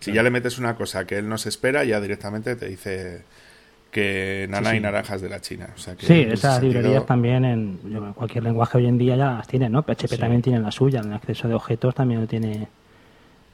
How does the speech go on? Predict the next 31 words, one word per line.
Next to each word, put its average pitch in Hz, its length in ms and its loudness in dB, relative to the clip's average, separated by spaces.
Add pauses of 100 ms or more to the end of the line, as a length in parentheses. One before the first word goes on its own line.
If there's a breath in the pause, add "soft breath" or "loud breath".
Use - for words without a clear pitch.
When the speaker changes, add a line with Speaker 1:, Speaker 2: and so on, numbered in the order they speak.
(180)
Speaker 3:
los, 110 220 -6 (260)
los 113 240 -8
Speaker 1:
Ujú. 95 300 -8
Speaker 3:
prepared 113 340 -4
statement 117 400 -2
también 127 220 0
los 101 100 -8
tiene. 120 280 -2
De 101 60 -8 (160)
todas 127 140 2
maneras, 139 300 4
en 139 60 2
el 120 120 0
tema 131 220 2
de 143 120 4
O 143 120 4
R 139 180 4
M, 156 260 4 (560 loud breath)
fijaros 135 380 4
cómo, 151 500 4
eh, 104 840 -6
sí - 160 -14
que 156 80 2
es 139 80 2
cierto 151 260 2
que 147 100 0
Active 131 260 0
Record 139 300 0
de, 131 680 2 (160)
de 123 400 -2
Rails 120 500 2